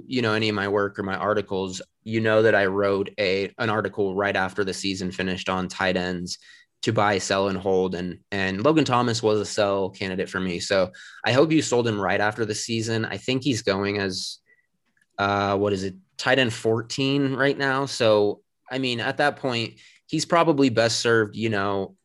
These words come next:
as a secondary tight end in a two tight end league, maybe a backup tight end, but I don't see him finishing as a tight end one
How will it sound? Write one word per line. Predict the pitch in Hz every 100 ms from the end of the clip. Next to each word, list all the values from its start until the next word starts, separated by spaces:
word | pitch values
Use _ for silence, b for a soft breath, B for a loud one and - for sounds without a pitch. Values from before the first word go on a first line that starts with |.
| _
as | 110 107
a | 107 104 104 92 - _ _ -
secondary | - 120 117 117 110 107
tight | 101 104 101
end | 104
in | 98
a | 95
two | - 101
tight | 101 98
end | 101 98
league, | 98 98
maybe | 98 98 101
a |
backup | 92 90 90 92
tight | - 92
end, | 90 90
but | 92 - B B _
I | 107
don't | 123 139
see | - 120
him | 107
finishing | 101 104 101 - 98 95 92
as | 98 95
a |
tight | 92 95 92
end | 92 92
one | 92 95 90 90